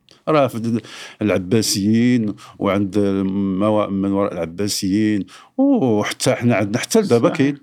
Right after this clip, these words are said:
Speaker 1: كاين.
Speaker 2: أيوة، في الأندلس.
Speaker 1: كاين هاد الشيء هذا في الأندلس. خاصة هي وق-، المثلية فين كتظهر؟ المثلية أين تظهر؟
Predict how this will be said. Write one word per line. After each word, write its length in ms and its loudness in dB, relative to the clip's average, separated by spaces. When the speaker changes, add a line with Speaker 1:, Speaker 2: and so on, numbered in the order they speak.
Speaker 1:
كاين. 160 -6
Speaker 2:
أيوة، 140 -8
في 80 -14
الأندلس. 280 -4
Speaker 1:
كاين 320 2
هاد 120 0
الشيء 200 -2
هذا 100 0
في 60 -6
الأندلس. 380 -4
خاصة 560 2
هي 180 4
وق-، 180 -2
المثلية 480 4
فين 100 2
كتظهر؟ 420 2
المثلية 380 4
أين 200 4
تظهر؟ 360 0